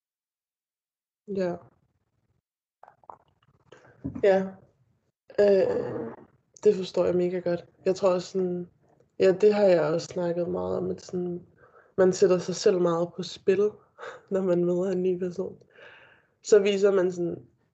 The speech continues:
"Åh, jeg er på den her måde, det er alt, jeg er," og sådan,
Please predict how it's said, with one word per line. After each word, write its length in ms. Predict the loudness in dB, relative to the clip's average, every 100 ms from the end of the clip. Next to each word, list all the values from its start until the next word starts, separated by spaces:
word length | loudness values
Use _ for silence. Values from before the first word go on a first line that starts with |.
| 2
"Åh, 320 | 4 4 0
jeg 240 | 0 0
er 100 | -2
på 60 | -4
den 180 | -6 -4
her 100 | -4
måde, 320 | -4 -6 -4 -2
det 200 | -2 -2
er 260 | -6 -10 -2
alt, 220 | 0 0
jeg 160 | -2 -4
er," 120 | -6
og 260 | -6 -8 -10
sådan, 320 | -12 -12 -14